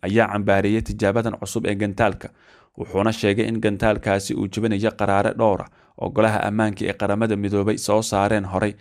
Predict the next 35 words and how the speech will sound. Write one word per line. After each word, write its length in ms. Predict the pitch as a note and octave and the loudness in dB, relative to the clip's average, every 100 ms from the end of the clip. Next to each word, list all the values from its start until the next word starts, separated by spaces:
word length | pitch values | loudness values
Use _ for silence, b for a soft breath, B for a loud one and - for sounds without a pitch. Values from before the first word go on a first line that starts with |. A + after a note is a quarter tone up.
| b b - | b b -16
isla 220 | - G2 | -4 0
markaana 440 | G#2+ G#2+ G2 G2+ | 0 0 -2 -2
uu 160 | F#2 G2+ | -2 -2
khatar 280 | - G2+ - | -2 -2 -2
ku 100 | - | -2
yahay 280 | A2 G2 G2+ | -4 -2 -2
dalalka 360 | G2+ A2 G#2 F#2+ | 2 2 2 -4
deriska 420 | - A2 G2+ G#2 | -2 -2 -2 0
la 120 | G#2+ | 0
ah 120 | G2+ | 0
Kuuriyada 460 | G2+ A2+ G#2+ A2 F#2+ | -4 -2 0 0 0
Waqooyi 420 | F#2+ F#2+ - G#2 G2 | -2 -4 -2 -2 -2
iyo 100 | A2 | -2
sidoo 280 | A2 B2 A2 | -2 2 0
kale 200 | G2+ G2+ | 2 -2
beesha 380 | F#2+ G#2+ A2 G2+ | 0 0 2 0
caalamka 480 | G2+ G#2+ G2 F2+ - _ _ b - | 0 0 -2 -6 -14 _ _ b -4
in 100 | C#3+ | 2
wada 200 | A2+ G#2 | 4 2
hadal 300 | G#2 G#2+ F#2+ | 2 2 2
la 80 | F#2 | 0
galo. 240 | F#2+ G2+ - _ B B B B B | 2 0 -2 _ B B B B B
Markii 300 | C3+ E3 D3+ | 0 2 0
ugu 180 | C#3 D#3+ | 0 0
dambeysay 520 | D3+ B2+ B2 A#2+ B2+ | 0 2 0 2 -2
ee 120 | A2 A#2+ | 2 0
Kuuriyada 420 | - C3+ B2+ A#2+ | 2 2 2 2
Waqooyi 420 | A2+ G#2+ A2 A#2+ | 2 0 0 2
ay 140 | - A2 | 2 0
samayso 440 | G#2+ G#2+ G#2 A#2 - _ | 0 0 0 -2 -4 _
tijaabo 580 | - G2+ - G#2 G#2 A#2 | -6 -4 2 4 4 2
sidan 380 | A2+ B2 G#2+ - | -2 -2 -2 -2
oo 120 | G2 | -4
kale 220 | G2 G#2+ | -2 0
ah, 120 | - | 0